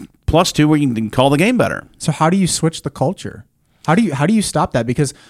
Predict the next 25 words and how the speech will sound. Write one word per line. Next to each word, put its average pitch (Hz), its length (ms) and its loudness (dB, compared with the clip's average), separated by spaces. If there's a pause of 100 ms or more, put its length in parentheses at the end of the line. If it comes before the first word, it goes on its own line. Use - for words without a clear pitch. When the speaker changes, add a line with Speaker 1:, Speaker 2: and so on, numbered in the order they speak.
Speaker 2:
this 208 160 2
is 220 140 2
all 180 140 4
great 127 420 0
in 113 200 -2
theory. 117 440 -2
This 123 200 -6
is 170 100 0
all 151 140 2
great 123 280 -4
in 120 80 -2
conversation. 110 880 -4 (260)
But, 135 100 0
like, 131 260 -2 (880)
I, 139 120 -2 (140)
I 151 100 0
can't 202 340 0
sit - 240 0
here 139 180 0
and 120 260 -2
talk - 340 -6
to 120 80 -2
all 113 380 -2
of, 117 80 -12
like, 117 200 -6